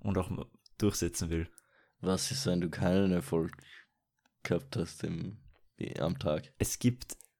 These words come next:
Speaker 1: immer irgendeinen Erfolg am Tag.
Speaker 2: Du bist aufgestanden. <laughs>
Speaker 1: Zum Beispiel, es gibt,
Speaker 2: Erfolg.
Speaker 1: es gibt kein, wenn dir wirklich nichts einfällt, dann hast du nicht richtig nachgedacht.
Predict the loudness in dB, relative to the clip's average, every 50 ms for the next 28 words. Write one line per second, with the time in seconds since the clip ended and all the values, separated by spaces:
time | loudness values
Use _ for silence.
0 | _ _ _ 6 6 8 8 6 6 4 4 2 2 -2 -4 -4 -4 -6 -6 -4
1 | -4 -4 -4 -4 -6 -6 -4 -4 -4 -4 -6 -8 -16 _ _ _ _ _ _ _
2 | _ _ _ _ _ _ _ -2 0 0 0 0 2 4 6 6 6 6 4 0
3 | 0 2 4 6 8 8 6 6 2 0 0 2 0 0 0 -2 -2 -4 -12 -12
4 | -10 -6 0 2 4 8 8 10 10 8 8 6 4 4 4 4 4 4 8 12
5 | 12 12 12 12 12 12 12 12 10 8 6 4 4 4 6 6 4 2 2 0
6 | 2 6 8 10 10 10 8 6 4 2 2 0 -6 -10 -10 0 6 6 8 8
7 | 8 8 6 6 4 2 -2 -4 -8 -6 0 6 8 8 8 8 8 6 6 8
8 | 6 6 6 6 6 6 6 6 4 6 6 6 6 4 2 2 2 2 2 0
9 | 0 -2 -2 0 -2 -4 -6 -8 -2 2 4 4 4 4 2 0 2 2 2 2
10 | 2 2 -2 -2 2 2 2 2 2 0 -2 0 0 -4 -4 -6 -10 -20